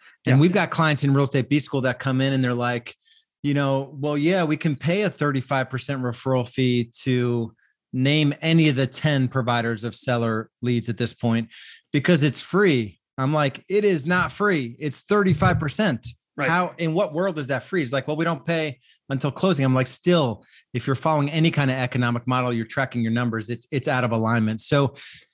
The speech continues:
Speaker 1: go into that conversation a little bit, and it's just gonna bring up a lot for us to talk about.
Speaker 2: Okay. Uh, so one, one thing I, I wanna do is back up a little bit for the viewers, and, and they have to know how I think about business and how I've, I, I run Red X, but how,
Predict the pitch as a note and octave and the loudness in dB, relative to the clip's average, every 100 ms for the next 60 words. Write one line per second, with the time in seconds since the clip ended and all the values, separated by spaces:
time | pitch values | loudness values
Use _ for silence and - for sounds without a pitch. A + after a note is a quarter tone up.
0 | _ F3 G#3+ G#3+ F3+ E3+ D#3+ - D3+ D3 | _ 0 2 0 -2 -2 -2 -4 -6 -4
1 | C#3+ D3+ B2 C3+ C3+ B2+ B2 A#2 A#2+ A#2+ | -4 -4 -2 -2 -2 0 -2 -2 -4 -6
2 | D3 - B2 C3+ C3 B2+ A#2 A#2 A#2+ - | -6 -2 0 2 2 2 2 0 0 -2
3 | B2 A2+ A#2 A2+ A2 A2 G2+ F#2+ _ _ | -4 -4 -6 -4 -4 -4 -6 -6 _ _
4 | - D#3+ D#3+ D3 D3 E3+ D#3+ - - F#3 | -4 -2 0 0 0 -2 -2 -8 0 2
5 | D3+ - - - _ F3+ - - G#3 A3 | 2 -2 -14 -20 _ 0 2 2 2 2
6 | G#3+ E3+ D#3 D#3 D3+ D#3+ D#3 D3 C#3+ A#2+ | 0 0 -2 -2 -2 0 2 2 0 0
7 | D#3 - E3 D3 B2+ D#3+ F#3+ C#3 C3+ - | -2 -2 -4 -4 -2 -2 -2 -2 -6 -8
8 | _ - E3 D3 D3+ C#3+ C3 C#3+ F#3 E3 | _ -6 -2 -2 -4 -4 -2 2 4 2
9 | C#3+ D#3 C3 - _ _ D3 C#3+ - - | 0 -4 -6 -10 _ _ -6 -6 -8 -2
10 | C#3+ F#3 - E3 E3+ E3+ F3 D#3 C#3+ C3 | 0 2 2 4 4 2 0 -2 -2 -4
11 | D#3+ D#3 C3+ C3 E3 F3+ C3 A#2 C3 B2 | -6 -4 -4 -2 -2 -2 -6 -6 -8 -4
12 | C3+ C3 - - _ _ C#3 C3+ - - | -2 -4 -6 -18 _ _ -2 -2 -4 -4
13 | C#3+ - C#3 C3 C3+ - C#3 C3+ C3+ C#3 | -4 -4 -4 -4 -6 -4 -2 0 0 2
14 | F#3 - - C#3+ C3+ C#3+ C#3 C3+ | 0 -2 -4 -2 -2 -2 -4 -6